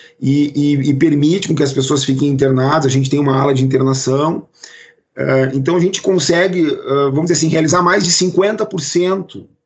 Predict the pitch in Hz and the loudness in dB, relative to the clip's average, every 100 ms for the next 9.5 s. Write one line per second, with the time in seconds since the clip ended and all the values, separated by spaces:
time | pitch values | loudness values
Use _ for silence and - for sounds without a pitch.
0 | _ 127 147 143 156 160 170 170 - - | _ -4 -4 0 0 0 0 -2 -4 -12
1 | - - 156 165 202 196 131 135 131 131 | -14 -4 0 0 0 -2 -4 -4 -4 -6
2 | - 156 143 139 151 180 139 135 - - | -4 -2 0 2 0 0 -2 -6 -14 -20
3 | - - - _ - 165 143 175 170 160 | -20 -20 -20 _ -2 -2 0 0 0 2
4 | 170 185 180 190 180 165 170 170 165 - | 2 0 -4 -6 -2 0 0 0 -4 -12
5 | - 190 - 277 220 151 165 165 175 190 | -8 -6 -4 -2 -2 -2 0 2 2 0
6 | 170 160 - - - 139 156 143 170 170 | -2 -4 -8 -20 -12 -10 -6 -2 0 0
7 | 143 147 180 196 175 202 214 185 180 175 | -2 0 0 2 2 2 0 2 2 4
8 | 185 180 151 156 139 143 135 135 143 143 | 2 2 0 -2 -2 -2 0 0 0 0
9 | 127 117 113 131 | -2 -2 -2 -4